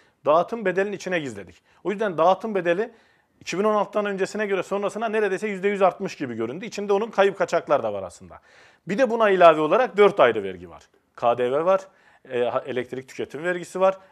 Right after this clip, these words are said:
enerji fonu var ve, e, yine, e, T R T payı var. E, bu elektrikte. Şimdi doğalgazda da enteresan, e, yani iki-, iki bin yirmi bir yılında geldiğimiz bu ortamda,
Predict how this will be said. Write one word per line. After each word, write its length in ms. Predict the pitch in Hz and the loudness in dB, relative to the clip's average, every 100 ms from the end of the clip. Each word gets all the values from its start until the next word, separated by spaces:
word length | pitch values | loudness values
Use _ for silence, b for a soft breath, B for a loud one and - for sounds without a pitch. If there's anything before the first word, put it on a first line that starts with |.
| - | -12
enerji 300 | 113 113 120 | -10 -10 -10
fonu 260 | - 190 | -10 -4
var 180 | 202 208 b b b - | -4 -4 b b b -8
ve, 240 | 147 175 | -4 -4
e, 180 | 170 139 | -6 -12
yine, 280 | 135 135 165 | -12 -10 -10
e, 300 | 185 165 - _ _ | -10 -12 -16 _ _
T 120 | - | 0
R 40 | 180 | 2
T 120 | 180 | 2
payı 260 | - 98 82 | -2 -10 -12
var. 220 | - _ _ _ _ | -20 _ _ _ _
E, 60 | 135 123 117 113 110 110 110 135 | -10 -8 -6 -6 -8 -10 -12 -6
bu 240 | 196 240 - _ _ _ _ | -4 -4 -8 _ _ _ _
elektrikte. 640 | 165 175 - 143 - 110 b b b | 0 0 0 -10 -6 -8 b b b
Şimdi 120 | - 127 | -8 0
doğalgazda 640 | 156 254 254 240 190 190 | 4 4 4 0 2 0
da 160 | 220 - | 0 -2
enteresan, 640 | 170 170 196 196 220 240 - b b b b | -6 -4 -4 -2 -2 -2 -8 b b b b
e, 100 | 135 139 143 143 139 | -4 -2 -4 -6 -2
yani 400 | 139 202 214 214 131 123 113 110 110 _ _ _ | 0 2 0 -8 -16 -20 -20 -20 _ _ _ _
iki-, 280 | - - 175 | -20 -14 -12
iki 280 | 151 143 214 | -12 -12 -10
bin 180 | 302 208 | -8 -8
yirmi 280 | 180 180 160 | -8 -8 -8
bir 100 | 196 | -8
yılında 500 | 135 110 95 87 - _ _ | -6 -8 -12 -16 -18 _ _
geldiğimiz 640 | 143 147 156 147 143 - | -4 -4 -8 -8 -10 -8
bu 180 | 160 180 | 2 2
ortamda, 540 | 131 131 104 104 113 | 2 -2 -6 -8 -12